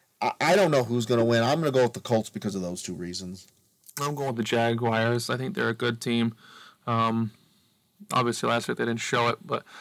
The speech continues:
Speaker 2: I think they're a good team. They'll bounce back, and they'll beat the Colts again.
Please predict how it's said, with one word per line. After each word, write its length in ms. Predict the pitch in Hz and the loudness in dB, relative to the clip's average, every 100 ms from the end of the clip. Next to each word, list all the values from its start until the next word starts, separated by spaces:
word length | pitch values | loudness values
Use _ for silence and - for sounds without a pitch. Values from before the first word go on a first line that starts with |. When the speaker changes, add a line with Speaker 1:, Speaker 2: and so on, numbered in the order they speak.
| - - | -10 -2
Speaker 2:
I 80 | |
think 140 | 156 147 | 0 2
they're 80 | 147 | 2
a 40 | |
good 180 | 135 123 | 2 2
team. 160 | 139 | 2
They'll 100 | 131 | 2
bounce 240 | 123 120 110 | 4 2 2
back, 240 | 123 117 | -2 -2
and 100 | 123 | -2
they'll 120 | 120 | -4
beat 180 | 117 120 | -2 -4
the 80 | 110 | -4
Colts 320 | 95 110 - | -4 -4 -4
again. 320 | - 120 123 | -6 -4 -4